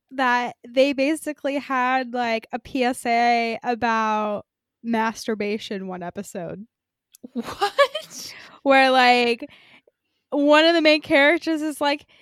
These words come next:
Speaker 1: "Yeah, we should try it. We should have our own <laughs> me time."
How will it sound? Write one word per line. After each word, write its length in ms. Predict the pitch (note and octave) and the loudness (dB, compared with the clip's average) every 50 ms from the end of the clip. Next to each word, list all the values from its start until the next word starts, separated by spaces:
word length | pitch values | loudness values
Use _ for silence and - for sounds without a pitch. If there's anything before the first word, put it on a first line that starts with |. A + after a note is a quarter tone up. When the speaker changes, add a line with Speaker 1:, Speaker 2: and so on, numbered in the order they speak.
| _ _ | _ _
Speaker 1:
"Yeah, 720 | B3+ C4+ D#4+ F#4+ A4 B4 A#4+ A4 F#4+ D#4 B3+ E3 C#3+ C3+ | -2 0 2 4 4 6 4 4 4 4 2 0 -2 -6
we 240 | D#3 A3+ C4+ F#4+ A#4 C#5+ | -8 -2 2 4 4 4
should 220 | - - D4+ B3+ | 2 -2 -6 -8
try 440 | - - - F4+ E4+ E4+ F#4 G4+ G4 | -8 -4 0 2 4 6 6 6 4
it. 380 | F4 C4 A3+ D#3+ C#3+ C#3 - - | 4 2 2 0 0 -4 -6 -4
We 200 | - C#4 D#4 G4 | 0 4 4 4
should 180 | A4 - G4+ E4+ | 4 2 -2 -4
have 300 | D4 - C4+ A#3+ A#3+ A#3+ | -2 0 0 0 2 2
our 160 | B3 B3 B3+ | 2 4 4
own 460 | C4 C#4+ D4+ E4 F4+ F4 D#4 C#4+ C4+ C4+ | 4 4 4 4 4 4 2 0 2 4
<laughs> 0 | |
me 120 | E4 F4 - - A4 G#4 F#4 G#4 | 4 4 6 6 6 6 6 4
time." 320 | - - - - E4 D#4 | 2 -2 -4 -2 -2 -2